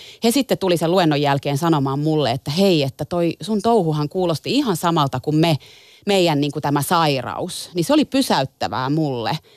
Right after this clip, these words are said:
Niin kun, et mä, mä niinku, ja kyllä mä jotenkin oon huomannut, että lajin pariin myös ajautuu entisiä syömishäiriöisiä, koska he pystyvät jatkaa sitä samanlaista kontrollointia tämän lajin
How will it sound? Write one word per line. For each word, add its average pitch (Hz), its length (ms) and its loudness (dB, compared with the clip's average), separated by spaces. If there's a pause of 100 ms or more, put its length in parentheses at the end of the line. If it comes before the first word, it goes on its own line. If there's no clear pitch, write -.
(260)
Niin 151 200 -4
kun, 143 140 -2
et 151 140 -4
mä, 160 200 0
mä 175 120 -2
niinku, 175 220 0
ja 175 100 0
kyllä 254 160 0
mä 240 80 4
jotenkin 247 420 2
oon 180 120 2
huomannut, 190 380 2
että 175 200 -2
lajin 196 320 2
pariin 170 440 0
myös 175 340 0
ajautuu 165 720 0 (160)
entisiä 185 520 0
syömishäiriöisiä, 151 1040 -2 (240)
koska 196 300 0
he 185 100 0
pystyvät 165 600 -2
jatkaa 185 420 0
sitä - 260 -4
samanlaista 160 680 0
kontrollointia 139 1040 -2 (320)
tämän 165 300 2
lajin 170 280 2